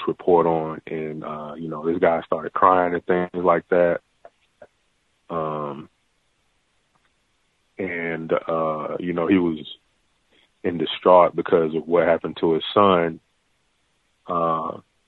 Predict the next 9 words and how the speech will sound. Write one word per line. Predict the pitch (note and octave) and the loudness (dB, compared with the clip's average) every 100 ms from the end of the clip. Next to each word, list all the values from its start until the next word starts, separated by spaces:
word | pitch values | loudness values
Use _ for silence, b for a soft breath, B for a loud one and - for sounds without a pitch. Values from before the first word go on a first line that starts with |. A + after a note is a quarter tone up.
| _ _ _ _ _ _ _ _ | _ _ _ _ _ _ _ _
but | G#2+ F#2+ F2 E2+ - _ _ _ _ _ _ _ _ | 0 4 4 4 -4 _ _ _ _ _ _ _ _
I | F2+ | -2
wanted | F2+ F2+ D#2 | 2 2 2
to | E2 | -4
start | - F2 | 0 4
out | F2 E2 | 6 4
with | D#2+ | 2
this | E2 G2 F#2+ - - _ _ _ _ _ _ B B _ _ - | 2 4 2 -4 -18 _ _ _ _ _ _ B B _ _ -4
because | G#2 F2 G2 F#2 F2 E2+ | -2 2 4 6 4 2